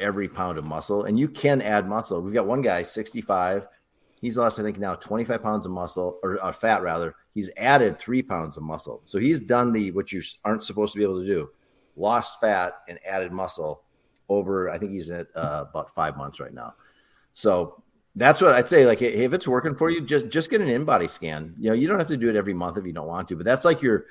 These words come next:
litmus test. And if your body, if your muscle mass, if you start seeing a trend going down a couple pounds,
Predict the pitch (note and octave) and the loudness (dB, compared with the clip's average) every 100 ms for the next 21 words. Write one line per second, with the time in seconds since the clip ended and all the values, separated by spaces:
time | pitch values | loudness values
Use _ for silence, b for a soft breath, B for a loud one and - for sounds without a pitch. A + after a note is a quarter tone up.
0 | b - G#2+ C3 A#2+ - C3 B2+ A2 G#2 | b -2 0 0 -2 2 2 2 0 0
1 | A2+ G2+ G#2 A#2 A2 G#2+ - F#2+ G2+ C#3 | -2 0 2 2 0 -6 -6 -4 -2 0
2 | D3+ A#2 G#2 F#2+ G2 G#2 - D3+ D3 - | 0 0 0 -2 -6 -10 -2 -2 -2 -2
3 | C3+ G#2 - A2+ A2+ G#2+ G2 F2+ F2+ G#2 | -2 -2 -2 -2 0 0 -2 -4 -4 -4
4 | G#2 A#2 G#2+ A#2 A#2+ C3 | -6 -8 -6 -4 -2 -4